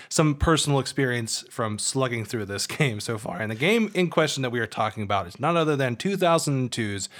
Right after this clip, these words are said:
Star Wars Bounty Hunter. It's an action-adventure video game developed and published by LucasArts for the GameCube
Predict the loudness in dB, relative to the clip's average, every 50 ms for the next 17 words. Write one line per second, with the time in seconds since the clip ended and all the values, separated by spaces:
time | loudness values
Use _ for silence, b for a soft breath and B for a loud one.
0 | B B B B B B -2 2 4 4 6 6 6 6 6 4 4 2 2 2
1 | 2 2 0 -2 -4 -4 -4 -4 -4 -6 -10 -12 -12 -14 -16 B B B B B
2 | B B B -2 0 0 0 2 2 2 2 2 2 2 4 4 4 2 2 2
3 | 0 0 2 2 2 2 0 0 0 -2 -2 -2 0 0 2 0 0 -4 -6 -8
4 | -8 -4 -2 -2 -2 0 -2 -6 -4 -4 -6 -4 -4 -4 -4 -4 -4 -4 -2 0
5 | 0 0 -2 -4 -8 -10 -10 -8 -6 -4 -2 -2 -2 -2 0 0 0 0